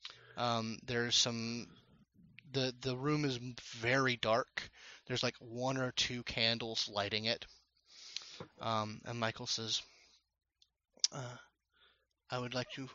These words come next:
formally introduce you, uh, to, sorry, uh, Father Elroy and Mother Liliana."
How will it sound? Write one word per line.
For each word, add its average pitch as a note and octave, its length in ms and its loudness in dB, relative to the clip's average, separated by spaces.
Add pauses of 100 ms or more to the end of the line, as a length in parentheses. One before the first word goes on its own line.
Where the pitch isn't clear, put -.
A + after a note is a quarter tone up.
(120)
formally D#3 720 2
introduce C3+ 580 -2
you, D3 180 -4 (640)
uh, A#2+ 280 -2 (1800)
to, B2+ 520 0 (2000)
sorry, - 200 -14 (160)
uh, A#2+ 80 -4 (1200)
Father D3 360 10
Elroy C3+ 460 6 (2500)
and D3+ 180 6
Mother C3+ 260 4
Liliana." C3+ 520 4